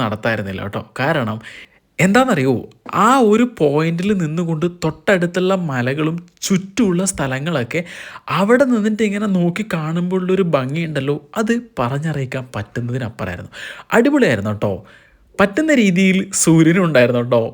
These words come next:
ഈ ഒരു വിൻ്ററിൽ. നല്ല രസമുണ്ടായിരുന്നു. So അവിടെ നിന്നുള്ള ഇങ്ങനെ ചുറ്റിലുള്ള വ്യൂ ഞങ്ങളിങ്ങനെ കുറച്ച്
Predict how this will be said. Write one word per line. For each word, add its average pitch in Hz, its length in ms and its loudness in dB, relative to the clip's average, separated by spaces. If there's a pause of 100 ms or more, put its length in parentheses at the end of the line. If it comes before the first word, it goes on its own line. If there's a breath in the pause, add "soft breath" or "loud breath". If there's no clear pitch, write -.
(140)
ഈ 151 140 2
ഒരു 170 180 4
വിൻ്ററിൽ. 143 400 2 (260)
നല്ല 285 220 2
രസമുണ്ടായിരുന്നു. 104 600 -4 (500 loud breath)
So 285 80 0 (340 loud breath)
അവിടെ 269 180 4
നിന്നുള്ള 240 260 2 (260)
ഇങ്ങനെ 190 220 2 (340)
ചുറ്റിലുള്ള 190 760 0 (340)
വ്യൂ 165 140 0 (180)
ഞങ്ങളിങ്ങനെ 151 480 -4 (160)
കുറച്ച് 127 280 -4